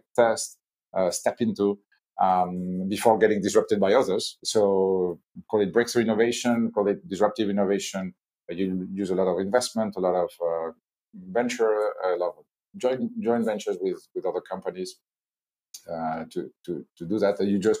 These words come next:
try to, to create and figure out what's going to be the, the, the, the next portfolio of,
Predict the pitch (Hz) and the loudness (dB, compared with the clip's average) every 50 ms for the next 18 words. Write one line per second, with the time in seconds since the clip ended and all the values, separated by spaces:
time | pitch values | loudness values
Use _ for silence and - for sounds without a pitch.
0 | - _ - - 98 190 202 - - 185 175 180 - _ _ _ _ _ _ _ | -4 _ -2 0 0 0 0 -2 -2 -4 -4 -4 -6 _ _ _ _ _ _ _
1 | _ _ _ - 104 - - 113 113 107 107 101 95 - - - - - - 101 | _ _ _ -8 -8 -6 0 2 4 6 6 4 4 0 -6 -14 -18 -16 -12 -10
2 | 98 90 - - 90 90 85 82 82 - - 87 - - - 82 78 80 - - | -10 -8 -6 -2 0 2 2 2 0 -2 -4 -6 -6 -6 -10 -12 -14 -14 -16 -12
3 | 80 82 76 73 71 69 76 - _ _ - 78 78 73 73 76 73 69 - 80 | -10 -6 -4 -4 -4 -6 -8 -14 _ _ -10 -8 -8 -8 -8 -12 -16 -12 -10 -8
4 | 76 80 78 - - - 76 76 - - 82 82 78 76 73 | -8 -8 -10 -10 -10 -10 -10 -10 -8 -6 -4 -4 -2 -2 -4